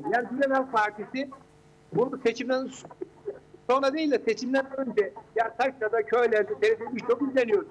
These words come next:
Buna yönelik de bir şeyler yapalım gayreti içinde olsa idi ve o gün bunu dile getirmiş olsalardı bugün bu mazeretleri de anlayışla karşılayabilirdik.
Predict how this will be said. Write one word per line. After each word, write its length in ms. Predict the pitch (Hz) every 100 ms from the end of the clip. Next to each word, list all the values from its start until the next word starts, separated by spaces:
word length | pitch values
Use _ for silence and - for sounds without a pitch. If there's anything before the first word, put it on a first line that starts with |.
| - - - - - -
Buna 200 | 214 330
yönelik 440 | 320 254 233 233
de 160 | 220 214
bir 180 | 220
şeyler 220 | - 220 214
yapalım 460 | 208 214 240 226
gayreti 320 | 202 202 208 247 -
içinde 200 | 220 240
olsa 540 | 240 208 208 262 277
idi 300 | 202 180 202 - - - - -
ve 80 | -
o 300 | - 269 339
gün 160 | 294 233
bunu 160 | 220 220
dile 140 | 220
getirmiş 400 | 214 202 233 214
olsalardı 840 | 214 202 247 233 185 180 190 302 302 - - _ -
bugün 380 | 254 220 208
bu 180 | 208 247
mazeretleri 720 | 214 202 180 196 196 202 208
de 80 | 269
anlayışla 540 | 269 208 214 226 226 208
karşılayabilirdik. 840 | 190 190 220 233 220 214 202 151